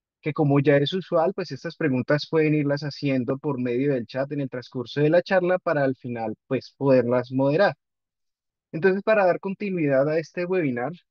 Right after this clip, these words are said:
contamos con la presencia del doctor Alfredo Fernández de Castro Asís,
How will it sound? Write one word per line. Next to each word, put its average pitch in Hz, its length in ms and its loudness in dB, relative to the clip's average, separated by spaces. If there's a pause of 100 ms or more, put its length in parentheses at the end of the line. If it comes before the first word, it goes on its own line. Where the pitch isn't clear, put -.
contamos 160 520 -2
con 180 120 -6
la 160 80 -2
presencia 139 800 -4
del 147 260 0
doctor 131 340 -8
Alfredo 160 440 -2
Fernández 131 580 -6
de 147 120 -4
Castro 131 440 -8
Asís, - 580 -8